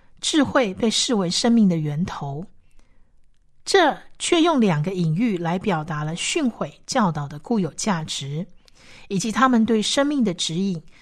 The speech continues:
跟带领所彰显出来的功效。这个两个隐喻就是，就像在头上戴了华冠，在其他英文版本也翻译成美丽的花冠，以及在脖子上戴了项链。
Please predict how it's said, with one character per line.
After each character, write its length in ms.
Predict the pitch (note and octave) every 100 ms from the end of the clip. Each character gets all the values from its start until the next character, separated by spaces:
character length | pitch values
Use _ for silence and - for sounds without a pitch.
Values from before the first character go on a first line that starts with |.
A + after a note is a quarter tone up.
| -
跟 180 | - C4
带 220 | D4 B3+
领 160 | F#3 D3+
所 220 | - D#3
彰 260 | - C#4+
显 220 | E4 F3+ D3+
出 160 | -
来 120 | E3
的 120 | D3 D3
功 220 | D#3 D#3
效。 420 | - D#3+ C#3+ - _ - - - - - - - - - - - _ - _
这 160 | - F#4+
个 100 | F4+
两 240 | B3 F#3+ D#3+
个 80 | G#3
隐 180 | F#3+
喻 180 | E3 A3+
就 200 | F#3+ A#3
是， 340 | G#3+ - G3 - - -
就 240 | - G4
像 240 | D#4+ E4 C#4
在 180 | C4
头 260 | A3+ - F#3
上 240 | F#3+ G#3+
戴 220 | F#3 A3+ G3
了 100 | E3
华 380 | - D3 C#3+
冠， 340 | D#3+ C4+ B3 E3 - - - - - - - - -
在 160 | - D4
其 160 | C#4+ C#4
他 160 | D4+
英 180 | D#4+ E4+
文 200 | C4 G#3+
版 260 | G#3 F3 G#3
本 160 | G3
也 120 | D#3
翻 240 | D#3 G#3 G#3
译 80 | G3
成 180 | F#3+
美 240 | E3+ F3 D3
丽 100 | G3
的 120 | E3+
花 280 | E3 A3 G#3
冠， 380 | G#3+ A3 E3 - - _ - - - -
以 140 | A3+
及 180 | G#3 A3
在 240 | A3+ C#4+
脖 200 | A#3+ F#3
子 140 | G3 G#3
上 260 | - A3
戴 180 | G3 G#3+
了 120 | F3+
项 320 | D#3+ - F#3+ E3
链。 260 | E3 C#3+